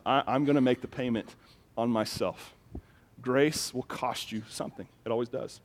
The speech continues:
Sometimes, let me tell you this, sometimes the payment that we demand, sometimes you have the right to it, but it still doesn't make it right. It, it's my right to do this. Joseph had the right biblically to divorce her and stone her and publicly shame her, to rid himself of any shame.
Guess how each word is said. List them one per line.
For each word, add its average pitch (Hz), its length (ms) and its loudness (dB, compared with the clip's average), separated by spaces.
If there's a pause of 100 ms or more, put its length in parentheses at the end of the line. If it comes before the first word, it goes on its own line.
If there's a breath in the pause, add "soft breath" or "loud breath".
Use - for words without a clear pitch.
(320 loud breath)
Sometimes, 208 600 10
let 190 60 4
me 175 60 6
tell 170 160 8
you 165 80 10
this, 147 160 6 (180 loud breath)
sometimes 190 680 10 (240 soft breath)
the 160 80 6
payment 208 340 8
that 175 80 6
we 190 100 6
demand, 156 380 8
sometimes 202 420 4
you 165 140 0
have 151 260 8
the 135 120 6
right 131 320 6
to 185 100 4
it, 147 160 2
but 131 80 4
it 117 80 0
still 151 220 0
doesn't 117 220 0
make 113 180 -4
it - 100 -12
right. 90 200 -4 (1500)
It, - 120 12
it's 233 160 8
my 220 200 12
right 160 380 12
to 160 80 4
do 156 140 2
this. 156 160 6
Joseph 180 440 6
had 185 160 8
the 147 80 10
right 143 360 10
biblically 160 520 4 (340 soft breath)
to 170 80 2
divorce 143 440 6
her 180 100 4
and 143 100 4
stone 151 380 6
her 151 100 4
and 127 100 2
publicly 151 400 4
shame 139 320 2
her, 117 80 0
to 110 80 0
rid 127 260 6
himself 147 340 2
of 123 100 -4
any 120 140 0
shame. - 280 -4